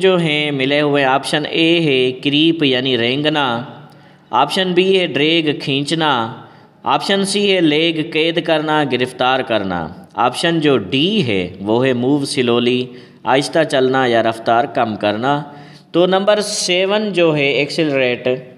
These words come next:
इसका करेक्ट एंटोनिम है नंबर ऑप्शन डी मूव स्लोली।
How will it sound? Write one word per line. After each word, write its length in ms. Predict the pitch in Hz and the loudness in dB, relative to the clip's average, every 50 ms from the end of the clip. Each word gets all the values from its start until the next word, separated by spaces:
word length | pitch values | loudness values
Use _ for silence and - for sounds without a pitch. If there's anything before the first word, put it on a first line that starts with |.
| - - _ _ _ _ _ _ _ _ _ _ _ _ _ - | -20 -20 _ _ _ _ _ _ _ _ _ _ _ _ _ -4
इसका 420 | 151 165 160 - - 196 180 175 175 175 175 175 - - | -4 -2 -2 -2 0 0 2 2 2 2 0 -2 -2 -2
करेक्ट 360 | 170 165 180 202 190 - - | 0 0 0 0 0 -2 -2
एंटोनिम 760 | - 151 151 160 165 156 165 156 156 156 160 165 170 175 170 | -2 0 0 -2 0 0 0 0 0 0 0 0 0 0 0
है 300 | 151 131 123 117 117 117 113 110 113 117 131 - - - - - - _ _ _ - 104 | 0 0 0 2 2 2 0 0 -2 -4 -8 -12 -16 -20 -20 -20 -20 _ _ _ -8 -4
नंबर 440 | 113 127 139 151 156 151 151 147 147 151 143 - - - | -2 -2 -2 0 0 0 0 2 0 0 -2 -2 -2 0
ऑप्शन 520 | 123 123 120 - - 156 139 139 123 113 101 | 0 0 -2 -2 -4 -4 -2 -2 -4 -4 -4
डी 320 | 120 123 131 131 123 117 | -2 -2 -2 0 -2 -2
मूव 360 | 107 113 123 135 139 135 127 127 | -2 -2 0 0 0 0 -2 -4
स्लोली। 580 | - - 120 107 101 98 92 87 80 78 73 | -6 -4 -2 -2 0 0 -2 -2 -4 -6 -10